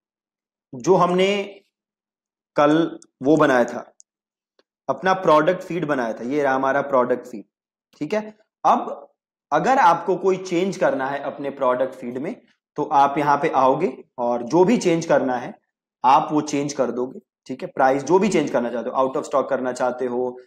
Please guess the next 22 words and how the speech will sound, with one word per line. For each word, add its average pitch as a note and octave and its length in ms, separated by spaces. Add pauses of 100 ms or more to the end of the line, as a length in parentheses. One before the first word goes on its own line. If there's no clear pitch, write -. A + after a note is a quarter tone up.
(220)
या A3+ 100
जो F#3 180
भी D#3+ 120
चेंज D3 220
करना A#2+ 220
चाहते A2+ 260
हो, A#2 60
कस्टम C#3 360
लेबल C3 260
ऐड B2+ 140
करना B2 260
चाहते A#2+ 320
हो, A#2+ 200 (1120)
तो D3+ 40
just E3 260
आपको D#3+ 260
वो F3 120
चेंज D#3 280
यहाँ C#3 180
पे D3 120
करना C3+ 280
है F3 180